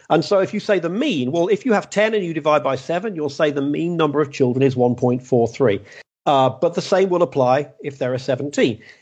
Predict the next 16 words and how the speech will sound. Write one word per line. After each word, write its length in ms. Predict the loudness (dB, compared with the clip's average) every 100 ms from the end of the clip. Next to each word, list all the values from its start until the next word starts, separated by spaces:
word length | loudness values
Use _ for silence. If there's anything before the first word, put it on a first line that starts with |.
| -2
If 220 | -2 0
they 220 | 0 0 2
have, 540 | 0 0 0 -2 -4
if 140 | -2
there 180 | 0 2
are, 280 | 4 4 2
uh, 340 | 2 2 2
eleven 420 | 0 2 2 0 -2
children, 500 | 0 0 0 -6 -8
then 240 | -4 -2 -2
the 60 |
mean 340 | -2 0 0 0
will 120 | 0
end 200 | 0 0
in 300 | 0 -2 -8 _
fifty-seven, 760 | -6 -4 -4 -2 0 0 -4